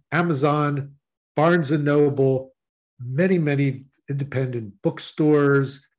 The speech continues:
Um, it's online. You can get it on Kindle. You can get it through your iPad. It's also on audiobook.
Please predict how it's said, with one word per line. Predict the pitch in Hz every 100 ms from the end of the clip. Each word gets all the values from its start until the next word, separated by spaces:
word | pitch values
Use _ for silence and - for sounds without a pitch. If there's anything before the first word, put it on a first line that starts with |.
| _ -
Um, | 117 123 123 123 123 123 123 120 113 113 110 98 95 90 95 _ _ _ _ _ _ _ _ - - -
it's | 151 156 139 175
online. | 156 143 143 147 160 160 165 151 143 _ _ -
You | 127 135
can | - 131 127 123 110 104 _ _
get | 131
it | 135
on | 127 117
Kindle. | - 180 160 156 147
You | 113
can | 107 120
get | 127 127
it | 123 123 _
through | - 131
your | 113 - -
iPad. | 143 165 - 160 147 143 147 135 - _ _ _
It's | 135 - -
also | 143 180 208 202 135 113 113
on | 120
audiobook. | - 143 165 156 107 95 92 78 69